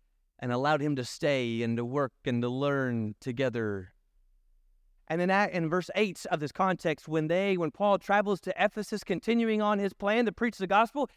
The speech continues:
they go with him. And so, as Paul later, when writing the letter to the church at Corinth, he mentions Aquila and Priscilla, and he says,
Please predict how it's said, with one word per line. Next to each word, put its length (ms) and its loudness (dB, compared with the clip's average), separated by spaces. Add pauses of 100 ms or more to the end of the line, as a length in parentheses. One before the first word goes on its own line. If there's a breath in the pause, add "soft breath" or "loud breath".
(120)
they 220 4
go 120 2
with 260 -2
him. 180 -8 (600)
And 100 0
so, 220 6
as 160 0
Paul 320 4
later, 340 2
when 180 0
writing 380 2
the 140 4
letter 240 2
to 160 -6
the 160 2 (160 soft breath)
church 180 -2
at 100 -6
Corinth, 400 0
he 120 0
mentions 480 0
Aquila 380 0
and 100 -2
Priscilla, 460 0
and 120 -4
he 140 -2
says, 420 2